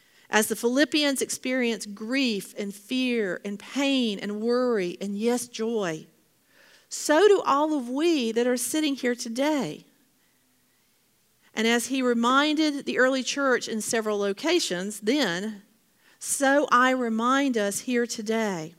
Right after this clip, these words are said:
We are the body of Christ, each one of us having a part, each supported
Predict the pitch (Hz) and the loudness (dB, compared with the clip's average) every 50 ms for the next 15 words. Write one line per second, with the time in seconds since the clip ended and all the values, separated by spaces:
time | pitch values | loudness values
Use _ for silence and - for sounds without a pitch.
0 | _ _ _ _ _ _ _ _ _ _ _ _ _ - - - - - - _ | _ _ _ _ _ _ _ _ _ _ _ _ _ -20 -20 -20 -20 -20 -20 _
1 | _ - 196 202 240 277 311 339 339 339 - - 254 269 262 247 233 202 170 165 | _ -12 -4 0 4 6 8 8 6 6 4 2 0 2 2 4 2 2 0 -4
2 | 180 175 - _ _ _ - 208 208 196 214 214 214 220 214 214 226 - - 202 | -6 -12 -18 _ _ _ -8 -8 -6 -2 0 2 2 2 2 0 0 -2 -4 -6
3 | 196 202 - - 208 196 190 170 165 165 170 - - - - - _ - - - | -10 -10 -8 -4 -2 -2 0 -2 -2 -4 -8 -10 -12 -12 -14 -18 _ -20 -20 -20
4 | - - - _ _ - 294 330 359 339 - - - 262 262 269 277 294 294 269 | -20 -20 -20 _ _ 2 4 4 4 4 2 -4 -4 -2 0 2 2 4 2 2
5 | 233 214 185 170 165 165 - - - - - _ _ - - 226 226 220 220 220 | 0 0 -4 -4 -4 -6 -6 -8 -10 -12 -14 _ _ -12 -4 -2 -2 0 -2 -2
6 | 208 202 - - - - - 262 226 170 156 - - - - _ _ _ _ _ | -6 -6 -10 -12 -14 -8 -2 0 0 0 0 -4 -8 -14 -18 _ _ _ _ _
7 | - - - - - - _ - 277 285 320 330 302 - - - 311 269 - - | -20 -20 -20 -20 -20 -18 _ 0 2 4 4 4 0 -4 -6 -6 -6 -8 -10 -6
8 | - 392 415 427 415 381 294 233 190 185 180 190 208 208 | 0 2 4 6 6 4 4 4 2 2 0 -2 -4 -8